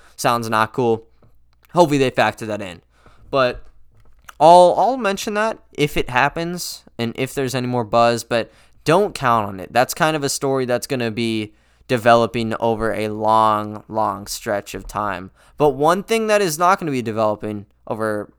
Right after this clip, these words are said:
a super long stretch is the game that we're literally going to be playing against the Washington Wizards tonight. It's gonna be at seven P M Central Standard Time. So if you are in the West Coast, you gotta tick it back two hours.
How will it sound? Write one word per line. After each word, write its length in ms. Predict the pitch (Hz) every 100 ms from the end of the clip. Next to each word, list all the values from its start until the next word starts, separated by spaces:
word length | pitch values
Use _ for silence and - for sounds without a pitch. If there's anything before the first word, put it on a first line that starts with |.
| -
a 120 | 117
super 300 | - 120 113
long 240 | 110 104
stretch 460 | 104 113 104 - - _ _ _ -
is 160 | 185 147
the 100 | 160
game 340 | 147 151 143
that 160 | 139 135
we're 140 | 139
literally 400 | 123 165 170 160
going 200 | 139 139
to 20 |
be 100 | 131
playing 500 | - 135 120 113 104 - _ _ _
against 480 | 143 123 147 135 -
the 100 | 139
Washington 720 | 120 113 113 - 113 107 107
Wizards 420 | 107 101 104 98 -
tonight. 560 | 110 101 98 90 73
It's 140 | 95 -
gonna 120 | 131
be 120 | 131
at 260 | 120 113 -
seven 720 | - - 151 160 190 190 190 _ _ -
P 280 | - 160 147
M 220 | 139 135
Central 460 | - 131 151 180 160
Standard 440 | - 135 127 123
Time. 480 | 131 123 123 117 117 _ _ _
So 380 | - 117 113 -
if 220 | - 131
you 200 | 147 156
are 160 | 156 147
in 340 | 143 147 143 - _ _
the 140 | 131 135
West 360 | 127 135 -
Coast, 240 | - 131 -
you 60 |
gotta 160 | 127 117
tick 260 | - 143 135
it 100 | 101
back 260 | 120 117
two 240 | - 170 147
hours. 540 | 135 139 135 135